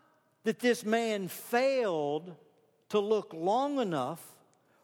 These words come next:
or sincerely enough into the Word of God, but that he turned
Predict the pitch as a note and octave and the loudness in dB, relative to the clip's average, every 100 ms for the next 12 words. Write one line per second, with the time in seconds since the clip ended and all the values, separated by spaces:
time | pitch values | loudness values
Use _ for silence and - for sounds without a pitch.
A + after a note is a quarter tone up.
0 | _ G3 G#3 G#3 G#3 F3 - C4+ D#4 D#4 | _ 0 0 0 -4 -4 0 2 2 2
1 | D4 B3+ G3+ E3+ D3+ D#3+ E3 D3+ D3 D#3 | 2 2 4 0 0 -2 -2 -2 0 0
2 | C#3+ B2 B2 B2 C#3+ F3+ - _ _ _ | 0 0 0 0 -6 -8 -18 _ _ _
3 | _ G3+ G3+ A3+ G3 A3+ F3 - - C4+ | _ 2 4 4 2 -4 -4 -12 -6 -2
4 | C#4 C4+ B3+ | -2 -2 -6